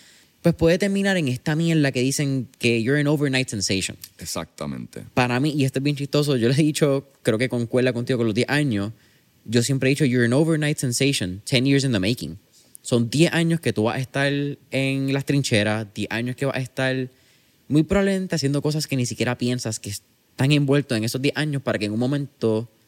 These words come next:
Speaker 1: tengas suerte, entre comillas, de po-, preparación con oportunidad y salen estas historias. Y no sé, creo que sería, ser-, ser injusto, eh,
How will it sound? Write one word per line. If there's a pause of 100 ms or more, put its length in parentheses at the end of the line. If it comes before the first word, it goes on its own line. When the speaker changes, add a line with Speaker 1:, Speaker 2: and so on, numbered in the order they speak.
(540)
Speaker 1:
tengas (100)
suerte,
entre
comillas,
de
po-,
preparación
con
oportunidad (760)
y
salen
estas
historias. (500)
Y (880)
no
sé,
creo
que
sería,
ser-,
ser
injusto, (180)
eh,